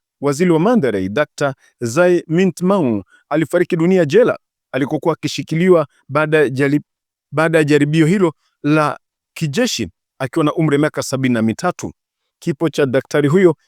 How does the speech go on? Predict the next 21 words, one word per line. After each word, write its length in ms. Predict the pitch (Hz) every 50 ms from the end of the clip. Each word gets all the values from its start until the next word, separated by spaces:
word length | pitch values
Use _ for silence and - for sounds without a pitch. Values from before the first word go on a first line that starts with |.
| _ _ _
kinatajwa 500 | - 180 175 160 - - 185 175 175 165
kuwa 160 | - - 185
kilitokana 500 | - - 175 160 135 - 170 - - 190
na 60 | 185
matibabu 420 | 175 165 147 - 165 180 180 160 160
hafifu 520 | 151 165 151 - - - - - 117 101 - _ _ _ _
aliyokuwa 380 | - 139 139 147 - - 160 151
akiyapata 580 | - - 156 151 143 - - 208 190 - 151 127
kutokana 480 | - 120 - 127 - - 151 139 127 - _ _ _ _
na 100 | - 143
maradhi 520 | 135 135 131 131 135 127 117 117 123 120 113 _ _ _ _ -
ya 360 | - 120 120 123 120 110 98
saratani. 600 | - - 131 113 117 113 - 190 202 147 110 85 - _ _ _ _ _ _ _ -
Dau 280 | 110 123 151 160 160 -
Aung 160 | 160 156 156 143
San 200 | - - 151 143
Suu 240 | - - - 180 160 -
Kyi 240 | - - 240 220 180 - _ _ _ _ -
ni 100 | 143 156
mwanasiasa, 540 | 165 165 165 151 - - 214 190 - 196 175
mwanaharakati 800 | 175 180 175 175 170 170 175 175 - - - - - - 196